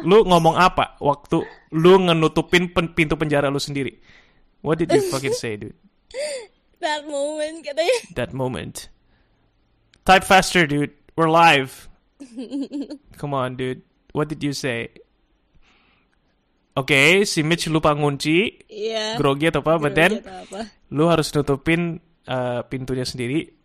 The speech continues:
Speaker 1: What
Speaker 2: Iya,
Speaker 1: did
Speaker 2: biar
Speaker 1: you
Speaker 2: nggak
Speaker 1: say?
Speaker 2: aw-, biar nggak awkward kan, lu kayak ngomong satu kata gitu kan,
Speaker 1: Yes.
Speaker 2: Lan?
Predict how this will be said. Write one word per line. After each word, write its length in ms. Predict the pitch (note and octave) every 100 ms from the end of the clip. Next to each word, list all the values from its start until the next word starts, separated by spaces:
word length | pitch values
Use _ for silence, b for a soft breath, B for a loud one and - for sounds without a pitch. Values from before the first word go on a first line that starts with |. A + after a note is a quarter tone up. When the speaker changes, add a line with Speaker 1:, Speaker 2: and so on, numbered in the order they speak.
| _
Speaker 1:
What 220 | D#3 F#3
Speaker 2:
Iya, 80 | G3+
Speaker 1:
did 120 | E3+
Speaker 2:
biar 100 | D#3+
Speaker 1:
you 120 | D#3+ E3
Speaker 2:
nggak 80 | -
Speaker 1:
say? 240 | C#3 A#2+ A2
Speaker 2:
aw-, 80 | A3
biar 180 | A#3 A3+
nggak 140 | A3
awkward 240 | G#3 A#3+ B3
kan, 120 | D#4+
lu 100 | F4
kayak 180 | F4+ C4+
ngomong 220 | A#3+ A3+
satu 240 | A#3+ - D3+
kata 240 | G#3+ G#3+
gitu 160 | A3 B3
kan, 160 | -
Speaker 1:
Yes. 160 | E3+ D3+
Speaker 2:
Lan? 180 | F#3